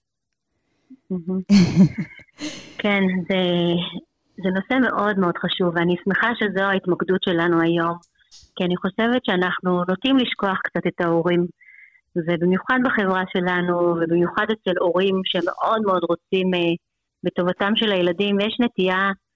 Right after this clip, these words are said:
Speaker 1: למקד את הילד, או להתמקד בילד, לשים אותו במרכז, וקצת לשכוח מעצמנו. אה, הבעיה הכי קשה היא שכדי שהילד יהיה במרכז ויתפתח כמו שצריך, ויתמודד עם קשיים שיש, הוא צריך הורה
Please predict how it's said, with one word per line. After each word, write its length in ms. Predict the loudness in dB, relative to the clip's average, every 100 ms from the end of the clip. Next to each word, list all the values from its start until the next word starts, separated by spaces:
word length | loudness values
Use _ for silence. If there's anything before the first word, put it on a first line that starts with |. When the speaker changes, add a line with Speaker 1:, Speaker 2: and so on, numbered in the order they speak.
| _ -2
Speaker 1:
למקד 440 | 0 0 -2 -2 -2
את 140 | -2
הילד, 360 | 0 2 2 2
או 80 | 2
להתמקד 460 | 2 0 -2 0 0
בילד, 400 | 0 2 2 2
לשים 280 | 0 0 0
אותו 160 | 0 0
במרכז, 600 | 2 2 0 0 0 -2 _ _ _ _ _ _ -6
וקצת 240 | -4 -2 0
לשכוח 420 | 0 0 0 0 0
מעצמנו. 580 | 0 0 2 2 4 2 0 _ _ _ -20 _ _ _ -2
אה, 840 | 2 2 2 2 2 0 -2 -2
הבעיה 240 | 0 2
הכי 200 | 2 0
קשה 380 | 0 0 0 0
היא 160 | 0 0
שכדי 340 | -2 -2 -2
שהילד 580 | 0 2 4 4 2 2
יהיה 200 | 4 4
במרכז 500 | 2 0 0 0 -2 -2
ויתפתח 460 | -8 -6 -2 -2 0
כמו 100 | 0
שצריך, 680 | 0 -2 0 2 4 2 0
ויתמודד 500 | -6 0 0 2 2 2
עם 100 | 0
קשיים 340 | 0 0 0 0
שיש, 400 | 0 2 2 -2 _ -20 -4
הוא 120 | -2
צריך 320 | 0 0 0
הורה 340 | 0 2 2